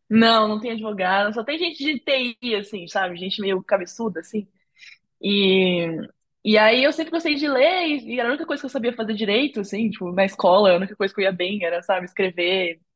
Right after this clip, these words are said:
português e tal. E eu nem, nem passava pela minha cabeça a possibilidade de escrever roteiro, assim, sabe? Era uma coisa assim, claro que eu sabia que existiam roteiristas, mas eu não sabia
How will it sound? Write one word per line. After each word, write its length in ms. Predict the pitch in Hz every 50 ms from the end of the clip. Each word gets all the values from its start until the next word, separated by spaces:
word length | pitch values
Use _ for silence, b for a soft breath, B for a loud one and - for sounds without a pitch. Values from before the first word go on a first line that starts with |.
| _ _ _
português 640 | _ - 175 - 196 180 180 175 185 196 190 170 -
e 20 | -
tal. 280 | 190 175 175 190 214 b b b b b _ _ _ _ _ _ _ -
E 100 | 254 294
eu 120 | 370 466
nem, 280 | 494 494 523 622 523 440
nem 100 | 466 554 -
passava 320 | - 554 - - 466 466 440
pela 140 | 427 403
minha 120 | 381 427 440
cabeça 640 | - 440 392 226 202 214 208 233 294 - - 320 285
a 20 |
possibilidade 1120 | - - 330 - - - 349 339 339 370 370 - 220 190 196 220 254 294 277 262 269 254
de 100 | 226 262
escrever 340 | 262 - - 294 269 226 240
roteiro, 460 | 262 311 320 - 220 175 185 196 180
assim, 260 | 160 - _ - - -
sabe? 320 | - 190 180 175 165 156
Era 140 | 160 165 170
uma 140 | 190 196 190
coisa 240 | 190 - 202 196 190 190
assim, 300 | - - 202 185 180 170
claro 220 | - 220 220 254 269
que 80 | -
eu 60 | 247 233
sabia 300 | - 247 208 208 214 214
que 80 | - 220
existiam 280 | 196 196 - - 214
roteiristas, 720 | 220 202 208 185 175 196 190 - - 247 247 226 - - -
mas 260 | 208 202 190 196 180
eu 120 | 190 196 202
não 140 | 208 208 208
sabia 640 | - - 208 196 180 190 214 220 202 185 170 160